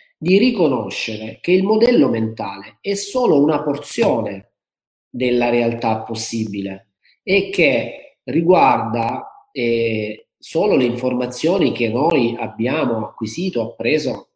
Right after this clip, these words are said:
nel tempo. Quindi commettere il gravissimo errore, il gravissimo errore, il più grande degli errori, ecco perché è al primo posto,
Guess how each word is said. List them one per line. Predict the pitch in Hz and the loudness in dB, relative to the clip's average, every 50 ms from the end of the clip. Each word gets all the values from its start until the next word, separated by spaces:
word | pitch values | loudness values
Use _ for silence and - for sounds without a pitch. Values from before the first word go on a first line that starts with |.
| _ _ | _ _
nel | 104 104 98 95 _ | -12 -10 -10 -10 _
tempo. | - 165 143 123 110 113 113 - 110 110 110 | -2 0 0 0 0 -4 -6 -8 -10 -12 -10
Quindi | - 214 190 147 123 120 | -6 -4 -2 0 -2 0
commettere | 120 160 156 160 196 233 233 226 - 151 127 120 | 0 0 0 4 2 2 2 2 -2 -2 -2 0
il | 117 110 | -2 -2
gravissimo | 110 123 127 123 139 196 220 - - - - - - - 107 107 107 104 | -2 -2 -2 0 2 2 2 2 2 0 -2 -6 -8 -10 -10 -10 -10 -12
errore, | - _ 117 113 107 104 98 98 98 104 | -12 _ -8 -8 -8 -10 -12 -14 -10 -6
il | 117 120 | -6 -6
gravissimo | 120 135 139 139 147 190 190 - - - - 151 147 139 135 | -4 0 0 2 2 2 -2 -2 -4 -6 -6 -4 -4 -4 -4
errore, | 135 135 165 165 165 156 135 135 - - _ | -2 -2 -2 -2 0 0 -2 -4 -6 -10 _
il | 139 139 139 143 | -6 -4 -4 -4
più | - - 147 | -4 -6 -4
grande | 143 147 170 190 190 180 156 139 131 | 0 0 2 2 2 2 2 0 0
degli | 127 120 120 120 | 0 0 0 0
errori, | 120 117 117 - 147 143 123 113 110 113 | 0 0 -2 -2 0 2 2 2 0 -2
ecco | 117 113 - 123 | -6 -6 -8 -8
perché | 113 113 113 - - | -8 -8 -10 -8 -12
è | 107 | -12
al | 107 | -14
primo | _ _ 113 107 107 | _ _ -14 -14 -14
posto, | 107 - 110 - - - - _ - _ | -12 -14 -16 -16 -16 -20 -20 _ -20 _